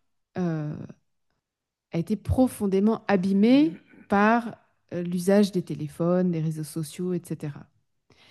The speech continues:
Mais il a une façon de le présenter qui est encore, euh, tout à fait, tout à fait la sienne. Il nous en parle d'une façon positive.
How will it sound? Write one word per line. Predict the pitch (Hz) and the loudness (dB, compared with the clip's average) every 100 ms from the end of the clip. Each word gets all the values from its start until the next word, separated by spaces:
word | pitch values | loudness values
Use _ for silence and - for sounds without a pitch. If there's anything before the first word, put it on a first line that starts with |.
| - - - _ _ _ | -20 -20 -20 _ _ _
Mais | - 233 | 4 6
il | 247 | 8
a | 254 | 8
une | 262 | 8
façon | - 302 - 302 262 | 6 0 0 0 2
de | 214 | 0
le | |
présenter | 190 - 185 180 175 269 392 427 | -2 -4 -2 -2 0 0 0 -2
qui | - 190 | -6 -4
est | |
encore, | 180 180 208 196 | -2 -2 0 0
euh, | 175 | 0
tout | 170 - | -6 -4
à | 202 196 | -4 -2
fait, | - 180 170 165 151 - - _ | -2 -2 0 -2 -6 -10 -18 _
tout | - 185 | -12 -6
à | 190 | -4
fait | - | -2
la | 170 160 | -4 -4
sienne. | - 240 359 359 - _ _ _ _ _ _ _ _ _ _ _ _ - | 0 0 2 -2 -6 _ _ _ _ _ _ _ _ _ _ _ _ 2
Il | 254 | 6
nous | 247 226 | 6 6
en | 226 | 2
parle | 302 330 | 2 4
d'une | 254 | 4
façon | - 247 - 262 | 2 0 0 0
positive. | 254 233 214 - 190 170 | 2 0 -4 -4 -4 -4